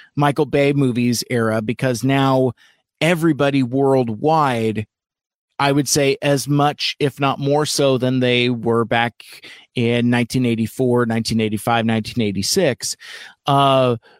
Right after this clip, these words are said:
folks know who Optimus Prime is. Folks know who Megatron is, uh, Bumblebee, um,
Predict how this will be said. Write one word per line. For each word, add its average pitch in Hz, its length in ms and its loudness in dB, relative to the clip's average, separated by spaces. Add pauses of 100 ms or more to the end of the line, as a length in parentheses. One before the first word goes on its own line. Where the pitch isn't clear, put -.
(160)
folks 196 460 -2
know 135 720 0
who 139 180 -2
Optimus 123 480 -4
Prime 120 380 -2
is. 87 240 -6 (140)
Folks 143 280 -2
know 147 240 0
who 143 160 0
Megatron 117 640 -2
is, 90 400 -4
uh, 147 300 -2
Bumblebee, 113 880 -4 (480)
um, 120 640 0